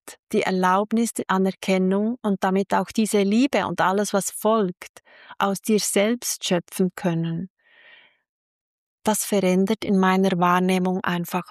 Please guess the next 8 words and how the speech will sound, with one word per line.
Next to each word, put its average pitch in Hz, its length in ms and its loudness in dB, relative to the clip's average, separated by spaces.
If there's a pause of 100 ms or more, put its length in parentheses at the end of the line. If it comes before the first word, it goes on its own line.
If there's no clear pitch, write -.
(100)
alles. 175 720 -4 (1800)
Es 208 140 0
ist 233 160 -2
so 214 140 0
wie 220 100 2
eine 233 240 2
beding-, 214 380 2 (100)
bedingungslose 220 1040 0